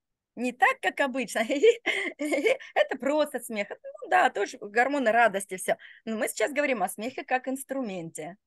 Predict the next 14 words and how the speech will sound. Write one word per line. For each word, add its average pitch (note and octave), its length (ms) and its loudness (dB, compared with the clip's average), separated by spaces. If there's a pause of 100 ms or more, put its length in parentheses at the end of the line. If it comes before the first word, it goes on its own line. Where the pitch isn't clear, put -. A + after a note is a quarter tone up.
(120)
да? A#3 240 -2 (440)
Потому G#3+ 160 -4
что A3 100 -6
йога D4+ 320 -4
смеха — F4 360 0
это C#4+ 180 -2
наука, B3 500 -2
гелатология, G3 1040 -4 (100)
наука A3 640 0 (340)
о G3+ 320 -6 (760)
целебном F#3 680 -2 (600)
воздействии G3 540 -4
на A#3 100 -2
организм. F3 640 -6